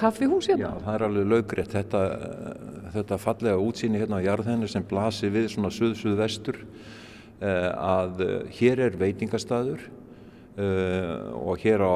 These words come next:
Speaker 2: aðra hönd okkar, eh, til austurs, þar, þar verður svona eins lags rannsóknarstofa fyrir safnkennarann að taka á móti skólahópum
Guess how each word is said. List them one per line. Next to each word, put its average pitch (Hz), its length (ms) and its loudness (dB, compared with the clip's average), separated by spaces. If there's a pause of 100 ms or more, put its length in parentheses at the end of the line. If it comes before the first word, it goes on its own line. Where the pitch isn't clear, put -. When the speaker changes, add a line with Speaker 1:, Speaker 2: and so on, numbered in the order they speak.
(140)
Speaker 2:
aðra 113 180 4
hönd 127 240 -2
okkar, 131 380 -2
eh, - 260 -8
til 101 220 0
austurs, - 420 -2
þar, 107 380 -2
þar 104 260 -2
verður 95 320 -2
svona 95 220 -2
eins 92 180 -4
lags 87 220 -6
rannsóknarstofa 120 880 -2
fyrir 90 320 -2
safnkennarann 104 680 -2
að - 80 -10
taka 107 240 -4
á - 20 0
móti 98 300 -2
skólahópum 120 680 0